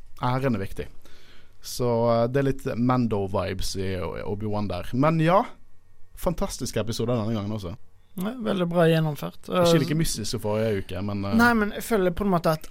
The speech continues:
Speaker 2: alt trenger jo ikke være super lore-heavy. Det er kjekt med sånne enkle episoder,
Speaker 1: Mm.
Speaker 2: som vi ser i begynnelsen. Sånne breather-episoder som på en måte bare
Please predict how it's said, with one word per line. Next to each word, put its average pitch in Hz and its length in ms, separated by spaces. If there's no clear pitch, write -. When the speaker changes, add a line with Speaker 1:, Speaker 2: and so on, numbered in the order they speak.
Speaker 2:
alt 175 420
trenger 151 400
jo - 20
ikke 156 240
være 151 520
super - 680
lore-heavy. 151 800
Det 208 140
er - 20
kjekt - 200
med 170 140
sånne 156 260
enkle 165 320
episoder, 151 420
Speaker 1:
Mm. 120 60
Speaker 2:
som 233 160
vi 233 60
ser 220 100
i 202 40
begynnelsen. 185 560
Sånne 214 420
breather-episoder 180 960
som 180 140
på 180 80
en 185 80
måte 175 200
bare 147 320